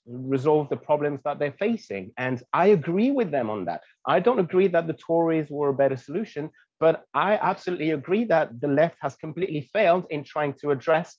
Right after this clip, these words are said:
their problems and their everyday life issues. And I think that this is a way to connect with those people. And if that means undermining the Labour Party, I'm more than happy to do that.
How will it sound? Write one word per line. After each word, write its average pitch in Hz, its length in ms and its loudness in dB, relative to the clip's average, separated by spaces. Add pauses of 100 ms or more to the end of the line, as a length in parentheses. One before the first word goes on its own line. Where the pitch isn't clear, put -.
(220)
their 151 320 4
problems 151 640 -4
and 123 200 -6
their 127 200 -2
everyday 139 460 -2
life 135 340 4
issues. 104 480 -4 (320)
And 120 160 0
I 143 80 -2
think 160 180 -6
that 131 140 2
this - 180 0
is 165 100 -4
a 165 60 2
way 156 180 2
to 151 120 -12
connect 160 340 -8
with 123 120 -6
those 104 200 -2
people. 90 400 -10
And 101 120 -4
if 127 100 -4
that 151 200 -2
means 147 360 -2
undermining 127 680 2 (380)
the 113 80 -6
Labour 123 320 -2
Party, 98 640 -4
I'm 95 240 -6 (100)
more 95 280 -4
than 95 80 -8
happy 104 260 -4
to - 140 -20
do 110 160 -4
that. 80 240 -6